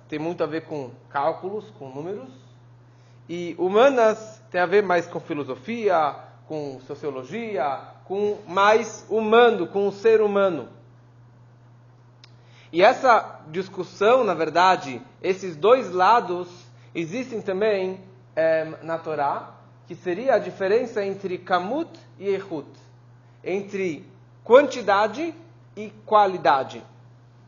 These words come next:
Da mesma forma que você não pode falar que a pessoa que seguiu exatas está certo ou errado, é mais uma filosofia de vida, assim também a discussão entre a importância entre quantidade e qualidade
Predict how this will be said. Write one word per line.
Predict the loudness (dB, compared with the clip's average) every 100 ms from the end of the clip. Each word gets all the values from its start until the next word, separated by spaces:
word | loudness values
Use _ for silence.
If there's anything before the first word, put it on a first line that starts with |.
| _ _ _ -20 -8
Da | 2
mesma | 4 4
forma | 4 4 2
que | 0
você |
não | -2
pode | -2 -2
falar | 0 2 4 4 2 -6 -20 -20 -20 -6
que | 0
a | 0
pessoa | 0 2 2
que | 0 -8
seguiu | -12 -10 -4 -4 -4 -6
exatas | -10 -4 0 0 0 -4
está | -4 -6
certo | 2 6 6 4
ou | 0
errado, | 4 6 6 2 -6 -10 -20 -20 -4
é | -2
mais | 2 2 0
uma | -4
filosofia | -2 -4 -4 -6 0 2
de | 2 -4
vida, | -6 -4 -4 -4 -10 -20 -20 _ _ -20 -4
assim | -2 -2 2
também | 2 6 6 6 0 -4 -8
a | -10
discussão | -8 -14 -4 2 2
entre | 2 -4 -6 -8 -8
a | -10
importância | -10 -8 -10 -4 -2 -2 -4 -4 -4
entre | -8 -16
quantidade | -16 -4 -2 -2 -6 -4 0 0 -4 -12 -16
e | -4
qualidade | 0 0 0 0 0 0 -4 -10